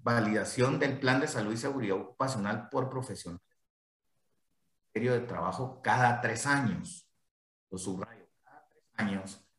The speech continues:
tenemos nosotros que revisar nuestro plan y debemos de validar.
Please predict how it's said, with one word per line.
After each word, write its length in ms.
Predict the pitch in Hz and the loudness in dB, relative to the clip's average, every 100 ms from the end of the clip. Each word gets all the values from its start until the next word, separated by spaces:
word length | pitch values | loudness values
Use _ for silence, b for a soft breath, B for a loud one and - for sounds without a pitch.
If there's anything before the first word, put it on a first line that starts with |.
| _ - | _ -4
tenemos 480 | 101 101 113 135 127 | -2 0 0 0 0
nosotros 560 | 95 104 98 127 131 | -2 -4 -4 -6 -4
que 120 | 120 | -4
revisar 720 | 113 113 101 90 117 - - | -4 -2 -4 -4 0 0 0
nuestro 360 | 135 - 85 - | -4 -6 -8 -8
plan 480 | 98 90 117 147 - b _ | -2 0 0 -4 -12 b _
y 120 | 101 | -4
debemos 440 | 92 90 101 117 117 | 0 2 2 0 0
de 120 | 90 | -2
validar. 200 | 80 | -4